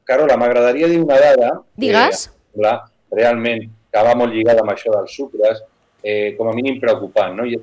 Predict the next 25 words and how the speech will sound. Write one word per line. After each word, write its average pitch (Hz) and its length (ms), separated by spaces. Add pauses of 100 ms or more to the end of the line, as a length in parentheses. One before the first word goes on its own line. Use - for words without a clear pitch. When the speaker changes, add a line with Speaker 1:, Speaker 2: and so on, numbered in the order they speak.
Speaker 1:
que 135 160 (260)
el 107 180
consum 113 400
a 135 40
Espanya 110 640 (240)
de 104 120
bolleria 104 500
industrial 104 800 (600)
l'últim 127 400
any 120 200 (100)
ha - 140
pujat 127 360
un 113 240
sis - 220
coma 113 240
nou 110 240
per 98 180
cent. - 220 (1160)
O 98 100
sigui, 87 460 (240)
eh, 85 300 (600)
hem 131 180
de 113 140
fer 101 160
feina, 127 640